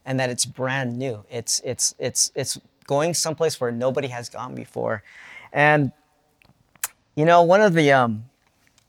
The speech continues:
I don't know if you guys watch The Passion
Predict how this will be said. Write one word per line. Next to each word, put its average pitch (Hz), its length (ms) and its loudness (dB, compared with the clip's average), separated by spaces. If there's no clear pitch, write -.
I 147 60 2
don't 160 60 4
know 175 60 6
if 139 80 2
you 151 80 0
guys 131 460 2
watch 127 400 -2
The 127 80 -6
Passion 117 640 -4